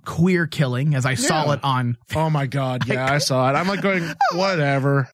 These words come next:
Speaker 2: Because people don't know what good storytelling is.
Speaker 1: Well, equality means you're not gonna be held in a special place just because you're gay. You're not, like, the whole idea of a protected class is, is silly.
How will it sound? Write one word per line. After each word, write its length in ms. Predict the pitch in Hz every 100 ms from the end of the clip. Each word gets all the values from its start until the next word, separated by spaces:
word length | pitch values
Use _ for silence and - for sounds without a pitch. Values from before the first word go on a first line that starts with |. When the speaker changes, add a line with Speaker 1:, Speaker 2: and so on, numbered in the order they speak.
| _
Speaker 2:
Because 240 | 185 170 196
people 300 | 247 240 254
don't 240 | 220 220
know 120 | 196
what 220 | 196 170 156
good 180 | 170
storytelling 760 | - - 151 160 - 117 110 107
is. 120 | 104 226 - _ -
Speaker 1:
Well, 300 | 196 190 - -
equality 560 | 175 214 262 247 220
means 520 | 170 165 156 156 - - _ -
you're 180 | 156 170
not 280 | 175 160
gonna 140 | 156 139
be 140 | 135 -
held 380 | - 170 151 135
in 100 | 127
a 220 | 117 120 _ _ _ _ _ -
special 380 | - 156 147
place 420 | 113 165 135 120 -
just 160 | 139
because 340 | 123 127 117 104
you're 100 | 95
gay. 320 | 90 - - - _ _ -
You're 140 | 190
not, 180 | 196 175
like, 160 | 175 160
the 80 |
whole 180 | 156 233
idea 280 | 202 156 165
of 60 | 143
a 60 |
protected 560 | - 131 - 139 143 -
class 500 | 123 113 139 - - _ _ _ -
is, 140 | 151
is 160 | 156 131
silly. 420 | - 214 123 -